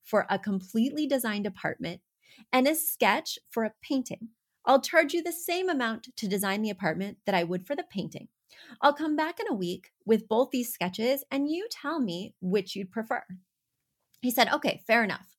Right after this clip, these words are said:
So I go away, you know, and I have no interior design skills at all, but it must have seeped in through osmosis as I'm watching these T V shows.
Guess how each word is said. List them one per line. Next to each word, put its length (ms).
So 220
I 120
go 240
away, 440
you 120
know, 100
and 100
I 80
have 200
no 420
interior 480
design 520
skills 380
at 320
all, 440
but 340
it 160
must 280
have 120
seeped 460
in 160
through 200
osmosis 840
as 180
I'm 220
watching 720
these 260
T 200
V 140
shows. 420